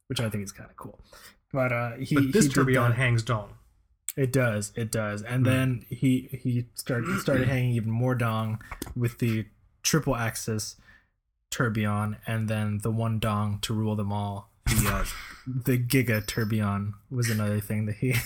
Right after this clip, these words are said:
Speaker 1: <laughs> Giga dong. <laughs>
Speaker 2: Can we start a band called The One Dong to Rule Them All,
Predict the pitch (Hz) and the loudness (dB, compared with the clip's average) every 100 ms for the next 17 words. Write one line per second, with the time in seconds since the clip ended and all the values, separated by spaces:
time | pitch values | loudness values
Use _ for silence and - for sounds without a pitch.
0 | - - _ _ _ _ - - - - | -4 -16 _ _ _ _ -20 -20 -10 0
1 | 135 123 110 110 113 120 - - - 127 | 2 2 2 0 0 -2 -6 -16 -4 -4
2 | - - - - 180 185 185 - - - | -4 -10 -4 6 6 6 0 -4 -8 -8
3 | - - - - - - _ _ _ _ | 0 2 2 0 -20 -20 _ _ _ _
4 | _ - 226 214 240 - 220 214 165 143 | _ -2 2 4 2 0 0 2 2 2
5 | 139 143 147 - - - - 160 135 139 | 2 0 -2 -6 -18 -14 -2 0 2 4
6 | 131 120 127 151 175 196 202 196 143 123 | 6 6 6 6 6 8 8 6 4 4
7 | 120 123 120 127 117 139 151 165 165 143 | 4 4 4 2 4 6 4 4 4 4
8 | 117 | 2